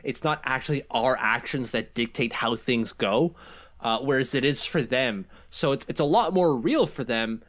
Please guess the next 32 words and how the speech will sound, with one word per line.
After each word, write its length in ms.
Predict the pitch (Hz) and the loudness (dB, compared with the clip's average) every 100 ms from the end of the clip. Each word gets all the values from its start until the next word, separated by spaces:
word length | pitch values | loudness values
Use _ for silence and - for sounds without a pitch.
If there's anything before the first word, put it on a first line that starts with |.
| - - _ - | -20 -20 _ -6
If, 220 | 147 147 - | -2 -2 0
if 140 | 170 | 0
it 100 | 196 | 0
still 260 | - 269 254 | 0 0 0
kinda 320 | - 226 190 | -2 0 0
sucks 300 | - 202 - | 0 -2 -4
for 160 | - 170 | -2 -2
us 140 | 165 | -2
a 60 | 139 | -2
week 240 | 139 160 | -2 -4
later 540 | 131 131 180 117 104 - - - | -2 0 2 0 -4 -8 -20 -10
and 300 | 123 135 123 | -4 -4 -2
we 100 | 139 | -4
see 180 | 147 175 | -2 -2
it 80 | 156 | -2
from 140 | 139 | -6
the 80 | 117 | -8
sidelines, 840 | - 160 220 139 117 110 110 - - - - - - - - - - | -2 0 0 0 0 -2 -6 -12 -18 -20 -20 -20 -20 -20 -20 -18 -14
uh, 100 | - | -8
it's 180 | 131 - | -8 -2
gonna 180 | 254 185 | 0 0
take 220 | 208 214 | -2 -2
them 160 | 143 | -2
all 140 | 151 147 | 0 0
summer 260 | - 180 139 | -2 -2 -2
to 60 | |
get 160 | 123 117 | -2 0
over 340 | 156 143 117 | 0 0 -4
it, 120 | 110 - - - - - | -4 -10 -20 -20 -16 -8
uh, 180 | 117 - - - - | -8 -8 -20 -20 -10
and 300 | 135 139 151 | -4 0 0
be, 300 | 156 165 - | 2 0 0